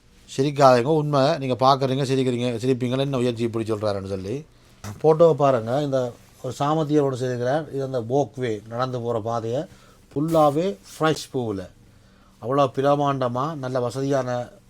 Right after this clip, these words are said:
ஆக்கள் போடக்கும், நல்ல பிரமாண்டமா செய்திருக்கிறோம். தனியா ஃப்ரெஷ் பூவில். இப்ப கனவே செய்கிறாங்க. முதல் முதல் கனடாவில் ஆள் த-, சிங்கம் தான் செய்திருக்குது.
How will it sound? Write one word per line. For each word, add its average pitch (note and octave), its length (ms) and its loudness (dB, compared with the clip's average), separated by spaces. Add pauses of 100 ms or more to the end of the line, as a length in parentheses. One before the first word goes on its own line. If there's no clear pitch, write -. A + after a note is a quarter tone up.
(140)
ஆக்கள் A#2+ 180 -8
போடக்கும், A#2 340 -4
நல்ல C3 80 -6
பிரமாண்டமா A#2+ 680 -6
செய்திருக்கிறோம். G#2+ 560 -6 (320)
தனியா C3+ 280 -4
ஃப்ரெஷ் C3 440 -6
பூவில். A2 360 -4 (340)
இப்ப A2 280 -2
கனவே D3 300 2
செய்கிறாங்க. C3+ 480 2
முதல் C#3+ 220 2
முதல் C#3+ 180 2
கனடாவில் C3+ 420 4
ஆள் C3+ 240 4
த-, A#2+ 80 -6
சிங்கம் B2+ 340 -4
தான் D3 240 2 (680)
செய்திருக்குது. G#2+ 540 2